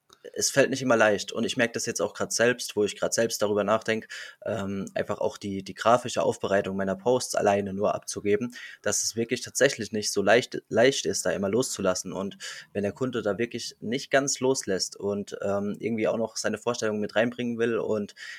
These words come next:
dann sind die Zahlen im Prinzip tatsächlich gar nicht so das Wesentliche, weil andererseits habe ich genau <laughs> diesen Fall, auch was Fabi eben gesagt hat,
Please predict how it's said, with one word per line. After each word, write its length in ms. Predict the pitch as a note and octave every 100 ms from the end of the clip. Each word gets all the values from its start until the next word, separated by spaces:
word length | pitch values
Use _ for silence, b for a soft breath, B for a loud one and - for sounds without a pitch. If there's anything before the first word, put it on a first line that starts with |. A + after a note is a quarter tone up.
| B
dann 120 | A2
sind 160 | A#2+ A#2
die 80 | G#2+
Zahlen 360 | - B2 A#2+
im 80 | -
Prinzip 400 | G#2+ G2+ A#2 A#2 _
tatsächlich 680 | - G#2+ A#2+ - B2 - - -
gar 160 | F#2+ A#2
nicht 300 | A2+ - -
so 340 | - A2 A2+
das 200 | A2+ G#2
Wesentliche, 600 | A2+ A#2 G2+ G2+ G2 A2+ B B B
weil 420 | G2 G2 G2+ G2+ - _ _ _ _ _ -
andererseits 600 | A#2+ A2+ A#2 A#2+ A#2 -
habe 120 | G#2
ich 80 | -
genau 460 | G#2+ A#2 B2 - A2
<laughs> 140 | G#2+
diesen 360 | A#2+ A#2+ A#2+ A2
Fall, 360 | A2+ A#2 A#2
auch 160 | - G#2
was 140 | A2
Fabi 280 | - G#2 A2
eben 140 | A2 G#2
gesagt 340 | G2+ G#2+ -
hat, 160 | A2